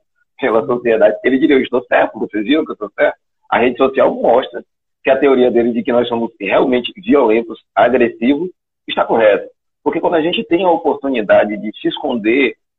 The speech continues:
atrás de um ícone do, da sua foto de perfil e você pode deflagrar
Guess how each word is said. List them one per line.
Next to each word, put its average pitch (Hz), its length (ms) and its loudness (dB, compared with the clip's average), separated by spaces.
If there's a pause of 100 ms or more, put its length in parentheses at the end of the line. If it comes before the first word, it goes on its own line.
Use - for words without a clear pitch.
(160)
atrás 113 480 2
de 131 60 -2
um 120 120 0
ícone 107 520 -4 (540)
do, 104 520 2
da 101 160 2
sua 117 180 0
foto - 260 0
de 110 100 -8
perfil 127 420 -2
e 120 60 0
você 117 260 -2
pode 113 340 0
deflagrar 104 760 2